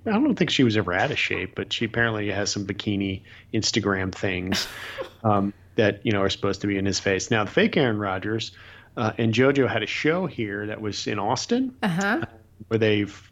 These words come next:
Speaker 1: they renovated, like, um, trailers and things and made 'em into Airbnbs.
Speaker 2: Oh,
Speaker 1: Uh,
Speaker 2: okay.
Speaker 1: they would invest. It was, it was, it was fine. And, uh, I will say that they seem to be, um, they seem to like each other. Like, I think that's real.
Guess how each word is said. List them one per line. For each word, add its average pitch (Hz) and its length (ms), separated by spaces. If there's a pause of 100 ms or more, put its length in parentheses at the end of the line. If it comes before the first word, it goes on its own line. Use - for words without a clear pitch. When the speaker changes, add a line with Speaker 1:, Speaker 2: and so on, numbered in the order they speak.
(140)
Speaker 1:
they 110 160
renovated, 123 680
like, 98 440 (560)
um, 95 280
trailers 151 680
and 165 140
things 175 400
and 110 220
made 117 160
'em 117 100
into 113 200
Airbnbs. 113 1040 (360)
Speaker 2:
Oh, 277 360
Speaker 1:
Uh, 202 180
Speaker 2:
okay. 180 300 (100)
Speaker 1:
they 117 80
would 110 140 (180)
invest. 113 320
It - 20
was, - 160
it 254 160
was, 262 240
it 262 100
was - 120
fine. 147 440
And, 131 300
uh, 127 220
I 170 120
will 233 180
say 147 240
that 156 200
they 156 160
seem 151 400
to 147 140
be, 127 400 (560)
um, 117 480
they 165 140
seem 226 180
to 214 60
like 226 260
each 101 140
other. 95 180
Like, 101 180
I 117 200 (120)
think 139 180
that's 123 260
real. 113 440